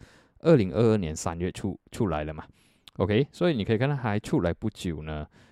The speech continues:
OK，两百M A是在今年的一月才出来而已。OK，这个橙色线，所以你可以看到呢，since 这个两百M A出现了，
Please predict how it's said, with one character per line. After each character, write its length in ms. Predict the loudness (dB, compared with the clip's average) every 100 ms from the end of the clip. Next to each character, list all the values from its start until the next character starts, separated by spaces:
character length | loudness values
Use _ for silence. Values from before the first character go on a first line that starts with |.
| _
OK， 340 | -10 -4 -4 -4
两 260 | -4 -4 0
百 200 | 0 0
M 140 | 0
A 200 | -2 -2
是 160 | 0 -2
在 160 | -2 -2
今 280 | -4 -6
年 140 | -4 -6
的 80 | -6
一 200 | -4 -2
月 140 | -2
才 160 | -4 -8
出 200 | -6 -6
来 160 | -6
而 100 | -8
已。 80 | -12 -16 _ _ _ _ -8
OK， 200 | -6 -6
这 140 | -4
个 80 | -6
橙 220 | -4 -6
色 160 | -4 -4
线， 200 | -4 -8 -12 _ _
所 140 | -8 -4
以 20 |
你 80 | -2
可 80 | -2
以 60 |
看 160 | -2 -2
到 120 | 0
呢， 300 | 0 0 -4 -8 _ _ _
since 360 | -8 -2 0 0
这 120 | -2
个 100 | 0
两 180 | 2 0
百 180 | -2 -4
M 100 | -4
A 80 | -6
出 240 | -6 -8
现 160 | -4 -6
了， 120 | -6